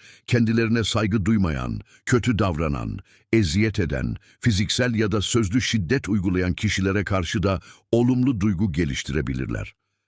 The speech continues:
Dışarıdan bakıldığında anormal gözüken bu durum size tanıdık geldiyse Stockholm sendromu yaşıyor olabilirsiniz. Gelin bu rahatsızlığın detaylarını birlikte öğrenelim.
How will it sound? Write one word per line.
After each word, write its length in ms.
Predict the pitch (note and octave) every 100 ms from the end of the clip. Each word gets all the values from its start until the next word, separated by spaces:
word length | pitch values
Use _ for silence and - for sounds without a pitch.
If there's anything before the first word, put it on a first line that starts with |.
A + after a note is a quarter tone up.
| -
Dışarıdan 500 | A#2 C#3 C#3 C#3 D3+
bakıldığında 560 | A#2+ - A#2+ A#2+ A#2 C3
anormal 460 | A2 A#2+ A#2+ A#2+ C#3
gözüken 540 | G#2+ G#2 G2 A#2 G2
bu 100 | A#2+
durum 240 | G#2 A2 G#2 -
size 280 | - A#2
tanıdık 420 | A#2 A2+ G#2+ G#2+ -
geldiyse 600 | A2+ G#2 C3+ A#2 B2 A#2 - _
Stockholm 560 | - - C#3 A#2 A#2+ A2
sendromu 480 | - A2 F#2+ G#2+ A#2
yaşıyor 400 | F#2 - G2+ D#2+
olabilirsiniz. 840 | D2+ C2+ C#2+ C#2 - A1+ - - _ _ _ -
Gelin 400 | D2+ C#3 C#3 C3 G2+ -
bu 180 | B2+
rahatsızlığın 680 | B2 A#2 G#2+ G#2 D#2+ G#2 A2
detaylarını 600 | A2 A2 G#2 G2+ G#2 A2+
birlikte 400 | G#2+ G2 G2+ A#2+ -
öğrenelim. 500 | F#2 D2 C2+ A#1 G#1